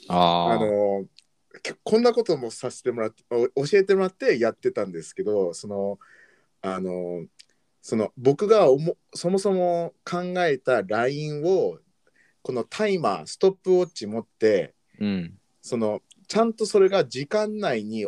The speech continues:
Speaker 2: 収まってるかどうかっていうのを一回レオさん、あの、自分で確認してみてくださいって言われたんですよ。だからこう、携帯片手に持って、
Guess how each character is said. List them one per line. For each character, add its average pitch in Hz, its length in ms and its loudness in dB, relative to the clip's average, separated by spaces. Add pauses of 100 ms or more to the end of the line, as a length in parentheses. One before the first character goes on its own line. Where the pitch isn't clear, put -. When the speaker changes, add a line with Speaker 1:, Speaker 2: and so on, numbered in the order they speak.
(100)
Speaker 2:
収 185 180 -4
ま 196 120 -2
っ 190 80 -8
て 135 100 0
る 110 60 -2
か 95 120 -4
ど 104 140 -2
う 95 40 -6
か 95 100 -6
っ - 40 -8
て - 120 -20
い - 20 -20
う 92 40 -18
の 98 40 -14
を - 20 -16
一 104 100 -20
回 151 180 4
レ 151 80 4
オ 151 80 4
さ 113 160 0
ん、 - 80 -10 (500)
あ 104 80 -4
の、 95 260 -2
自 123 180 -2
分 180 120 2
で 175 60 0
確 156 240 -2
認 180 140 0
し 175 60 -6
て 185 100 0
み 160 80 0
て 110 60 0
く 95 60 4
だ 85 80 2
さ 87 140 -6
い - 20 -4
っ - 40 -6
て - 100 -20
言 85 80 -6
わ 82 80 -2
れ 82 60 -6
た 85 100 -6
ん 76 40 -6
で 67 40 -14
す - 100 -12
よ。 65 60 -10
だ 117 100 2
か 110 80 6
ら 101 60 6
こ - 200 -2
う、 - 40 -12
携 151 200 4
帯 143 120 6
片 131 240 0
手 135 100 0
に 131 100 -4
持 131 120 -2
っ 127 60 -2
て、 92 400 0